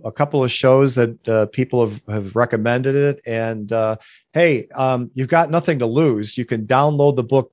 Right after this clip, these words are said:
the P D F for free, and decide whether you wanna buy a few paperback copies for, uh,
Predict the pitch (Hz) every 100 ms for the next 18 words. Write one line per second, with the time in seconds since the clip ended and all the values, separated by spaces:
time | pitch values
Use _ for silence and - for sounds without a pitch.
0 | - 113 - 139 127 135 135 104 90 -
1 | 180 156 110 120 _ _ _ _ - 120
2 | 120 117 117 117 - 139 139 135 131 120
3 | 123 123 117 123 113 - 123 120 113 -
4 | _ - 151 - 127 120 113 - 120 117
5 | 117 107 - 110 107 104 104